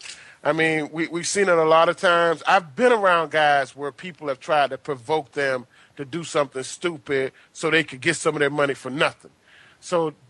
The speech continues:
these kind of issues don't surprise me. Um, I've, I've seen it happen before where guys have been provoked to do something stupid, like punch somebody. Next thing you know, they're, they're dishing out sixty, seventy, eighty, a hundred thousand dollars to 'em. So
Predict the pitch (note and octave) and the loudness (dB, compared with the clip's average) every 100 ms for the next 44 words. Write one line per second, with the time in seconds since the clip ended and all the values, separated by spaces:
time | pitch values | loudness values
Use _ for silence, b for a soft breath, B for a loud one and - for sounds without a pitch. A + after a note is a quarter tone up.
0 | - A3+ B3+ - A3+ G3+ G#3+ G3 G#3 G3+ | -2 0 0 0 0 2 -2 -6 -10 -10
1 | D3 F3 F3 D#3 - E3 D#3 D3 D3 D#3 | -2 -2 -2 -6 2 4 4 0 -4 -6
2 | D3+ - _ B B B B C3 B2+ A#2+ | -6 -10 _ B B B B -6 -4 -6
3 | - C3+ B2+ C3+ C#3 G#3 G3+ F3+ F#3 F3 | -2 -4 0 -4 -2 0 2 4 2 2
4 | F3+ D#3+ F#3 F3 D#3+ D3 E3 D#3+ D#3 - | -4 -8 -4 -4 -4 -2 2 2 2 -4
5 | C#3 D#3+ D3 D3 B2 E3 D#3 C#3 A#2 D#3+ | -8 -8 -8 -12 -4 -2 -2 -8 -10 -10
6 | D3 E3 D#3 C3+ - E3 D3 D3+ D3+ - | -4 -4 -4 -14 -8 -8 -6 -4 -6 -8
7 | b b - B2 - F3 D#3 D#3+ D3+ D3+ | b b -6 -6 2 0 2 -4 0 2
8 | D3+ D3+ C#3+ D3+ D3 D#3 D3+ D3+ D#3 D3+ | 4 2 0 -4 -4 -6 -4 -2 -2 -2
9 | D3 C3+ C3 b b - C#3 D#3+ D3 D#3 | -2 -4 -6 b b -6 -2 0 0 0
10 | D3 C3+ - E3 - D3 - D3+ C#3+ C#3+ | 0 0 -2 -4 -6 -8 -2 0 0 -2
11 | C3 C#3+ C#3 B2+ C3 C#3+ - C#3+ C#3 C3 | -2 -2 0 -2 0 -2 0 2 2 0
12 | B2 C#3 C#3 C3+ - D3+ C#3 C3+ C3 b | 0 2 2 0 -6 -6 -4 -6 -10 b
13 | b b b b - D#3+ D3 C#3+ | b b b b -4 0 0 -2